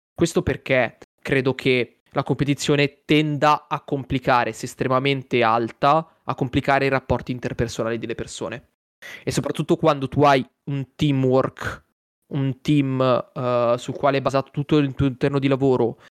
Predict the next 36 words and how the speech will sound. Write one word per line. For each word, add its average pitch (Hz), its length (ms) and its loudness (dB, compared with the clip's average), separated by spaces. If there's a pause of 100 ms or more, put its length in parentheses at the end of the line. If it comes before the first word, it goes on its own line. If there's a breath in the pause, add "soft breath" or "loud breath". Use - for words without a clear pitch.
e - 80 -2
hai 131 80 2
bisogno 139 280 -2
proprio 135 240 -2
di 127 80 -6
fare 131 220 0
lavoro 127 340 2
di 131 120 -4
squadra, 120 760 0 (640)
cosa 131 200 -2
che 135 60 -6
succede 139 320 -2
ormai 131 220 0
sempre 135 360 -4
più 131 120 0
recentemente 123 760 -2
col, 117 480 0
con 135 100 -2
la 120 60 0
globalizzazione 123 640 -4
e - 20 -12
tutto - 280 -6
il 147 40 0
resto, 123 720 0 (1300 soft breath)
ovviamente 139 1000 2
complicare 135 680 2
questi 131 260 -6
rapporti 127 420 -2
interpersonali, 127 1040 0 (400 loud breath)
secondo 147 640 0
me, 135 380 2
va 127 140 2
a 131 40 2
ledere 135 640 2
proprio 131 220 -2
questi 123 840 -4